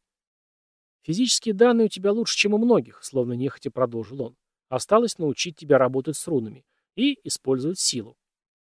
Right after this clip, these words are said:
«И кто выступит в качестве учителя?» — ответил я, хватаясь за предложенную руку и вставая с земли. «Ты?»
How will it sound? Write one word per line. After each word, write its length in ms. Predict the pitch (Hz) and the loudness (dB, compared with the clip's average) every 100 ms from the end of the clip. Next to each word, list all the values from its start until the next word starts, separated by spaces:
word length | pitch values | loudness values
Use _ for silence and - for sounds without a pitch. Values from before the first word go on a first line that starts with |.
| _ _ _ _ _ _ _ _ _ - | _ _ _ _ _ _ _ _ _ -12
«И 100 | 135 | -12
кто 240 | - 156 | 0 0
выступит 460 | 135 127 123 123 - | 0 -4 -6 -10 -12
в 80 | |
качестве 420 | _ 127 - - 120 | _ -2 -2 -4 -6
учителя?» — 580 | 113 - 160 196 214 - _ | -6 -6 -6 -6 -6 -8 _
ответил 400 | 135 - 131 117 | -14 -4 -4 -4
я, 180 | 117 156 | -4 -4
хватаясь 440 | - 127 - 131 117 | -4 -6 -2 -2 -2
за 100 | - | -6
предложенную 520 | 123 120 127 113 120 | -6 -2 -2 -2 -4
руку 240 | 160 - | -4 -6
и 40 | 127 | -8
вставая 400 | - 123 117 113 | -4 -4 -4 -6
с 40 | |
земли. 340 | 113 117 107 _ _ _ _ | -8 -12 -14 _ _ _ _
«Ты?» 240 | 135 214 | -2 -2